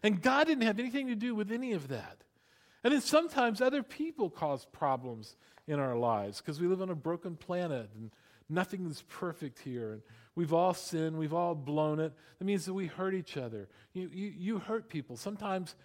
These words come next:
intentionally, sometimes unintentionally. And then people hurt you, sometimes intentionally and sometimes unintentionally. So when you look at the things that are happening in the world all around us,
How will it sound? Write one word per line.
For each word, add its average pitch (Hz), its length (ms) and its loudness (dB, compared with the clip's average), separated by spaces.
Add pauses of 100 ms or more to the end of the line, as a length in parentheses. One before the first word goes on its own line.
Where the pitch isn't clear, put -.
(160)
intentionally, 196 680 -8 (320)
sometimes 165 500 -4
unintentionally. 151 680 -4 (240)
And 208 100 4
then 220 80 4
people 240 320 0
hurt 240 240 -2
you, 240 300 2
sometimes 156 580 2
intentionally 135 640 -6 (220)
and 151 80 -2
sometimes 151 500 -2
unintentionally. 117 800 -4 (460)
So 240 120 0
when 233 160 2
you 220 160 2
look 208 380 2
at 233 100 -4
the 196 120 -2
things 190 580 -2 (300)
that 180 120 -4
are 165 60 -2
happening 165 600 -4
in 139 100 -4
the 135 80 -6
world 139 420 2
all 147 300 4
around 156 440 2
us, 131 220 -6